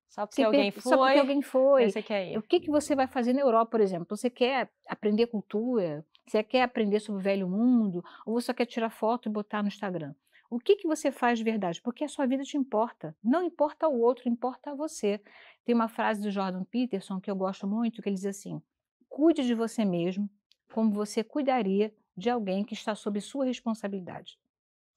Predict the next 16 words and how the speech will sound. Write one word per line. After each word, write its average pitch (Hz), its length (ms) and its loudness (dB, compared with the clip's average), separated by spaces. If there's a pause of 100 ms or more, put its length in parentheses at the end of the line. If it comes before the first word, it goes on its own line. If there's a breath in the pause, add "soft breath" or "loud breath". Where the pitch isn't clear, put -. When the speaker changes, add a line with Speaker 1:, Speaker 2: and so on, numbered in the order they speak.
(280)
Speaker 2:
Então, 220 220 0
você 240 100 -4
tem 247 80 4
que - 80 -2
ir - 20 -18
pra 220 100 -4
frente 208 160 -2
do 190 40 -10
espelho 220 240 -2
e - 20 0
dizer, 208 160 -4
"Eu 240 160 4
vou 226 160 -2
cuidar 208 300 -2
de 202 100 -6
você. 180 460 -6